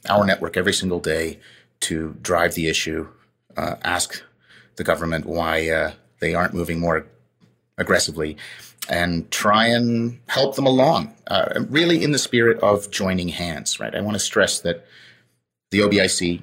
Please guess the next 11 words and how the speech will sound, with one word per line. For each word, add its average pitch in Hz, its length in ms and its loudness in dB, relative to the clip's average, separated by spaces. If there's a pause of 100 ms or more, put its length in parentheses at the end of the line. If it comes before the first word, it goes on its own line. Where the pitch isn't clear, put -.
(120)
and 87 180 -6
me 101 120 0
personally 92 580 0 (600)
don't 101 260 0
see 101 300 0
this 85 440 -2
as - 200 -2
an 80 120 -6
us - 200 -2
versus 80 340 -4
them 85 320 -2